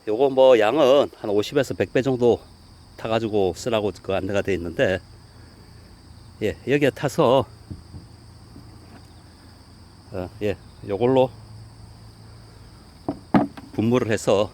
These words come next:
이거 뭐 양이 얼마 안 되니까 분무기, 등에 매는 분무기 꺼내기는 좀 그렇고, 어, 이렇게 해서 좀 노린재가 많은데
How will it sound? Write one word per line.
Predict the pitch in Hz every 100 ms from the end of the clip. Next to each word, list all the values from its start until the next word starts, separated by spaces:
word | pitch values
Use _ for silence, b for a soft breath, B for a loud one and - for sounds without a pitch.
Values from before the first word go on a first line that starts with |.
| -
이거 | 104
뭐 | 101
양이 | 101 123
얼마 | 151 139
안 | 131
되니까 | 139 135 127
분무기, | - 123 139 151 113 - - - - - - - - -
등에 | 151 156
매는 | 123 143
분무기 | 127 120 135
꺼내기는 | - 143 135 135 120
좀 | 110
그렇고, | 104 104 - 131 - - - - - - - - - - - - -
어, | 95
이렇게 | 123 143 131
해서 | - 123 110 - - - - - - - - - - - - - - - - -
좀 | 104
노린재가 | 101 110 123 143 131
많은데 | 104 110 131 113 104